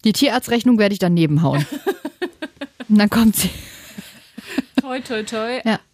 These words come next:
Speaker 2: Hatten wir Gott sei Dank bisher nicht mit Tay
Speaker 1: Mit
Speaker 2: Tay.
Speaker 1: Nala auch nicht, noch nie. Also ich kenne das von ganz vielen anderen Hunden und deswegen war mir ja auch klar, „Oh, das ist jetzt ja scheiße. Da muss ich jetzt leider wohl doch zum, zum Arzt.“ Und natürlich passiert sowas sonntags.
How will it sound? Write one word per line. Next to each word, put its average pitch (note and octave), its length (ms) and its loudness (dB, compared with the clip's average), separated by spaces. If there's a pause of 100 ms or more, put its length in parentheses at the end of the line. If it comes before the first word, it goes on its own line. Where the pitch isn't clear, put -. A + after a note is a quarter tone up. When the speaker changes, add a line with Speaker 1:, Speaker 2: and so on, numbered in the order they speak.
(120)
Speaker 2:
Hatten G#3+ 200 -10
wir G#3+ 120 -4
Gott A#3 280 -8
sei B3 140 -6
Dank G3+ 240 -8
bisher F#3+ 540 -12
nicht F3+ 260 -12
mit D3 140 -16
Tay A3+ 120 0
Speaker 1:
Mit B3 160 4
Speaker 2:
Tay. B3 60 0
Speaker 1:
Nala D4+ 480 2
auch E4 120 -2
nicht, A3+ 220 2
noch A3+ 200 2
nie. E4+ 520 4 (480)
Also G#3+ 180 2
ich G#3 120 -2
kenne B3 180 0
das C4 100 -2
von A3+ 120 0
ganz A3 300 2
vielen A3 260 0
anderen G3 320 2
Hunden A#3 260 2
und F3+ 120 2
deswegen F3+ 300 0
war F#3 140 2
mir A3+ 120 4
ja F#3+ 140 2
auch D#3+ 140 -4
klar, G3+ 360 0 (600)
„Oh, D#3 280 2 (220)
das - 100 -18 (160)
ist - 80 -12
jetzt - 180 -10
ja C#3+ 240 -8 (240)
scheiße. - 380 -16 (420)
Da D#3 160 -6
muss E3 160 2
ich E3+ 160 -6
jetzt - 220 -4
leider F#3+ 420 0 (360)
wohl G3+ 120 2
doch F#3+ 160 -2
zum, F#3 720 4 (160)
zum - 180 0
Arzt.“ E3+ 280 -2
Und E3+ 80 4
natürlich F3+ 320 0
passiert D3+ 260 -2
sowas C3 220 -4
sonntags. F#3+ 680 0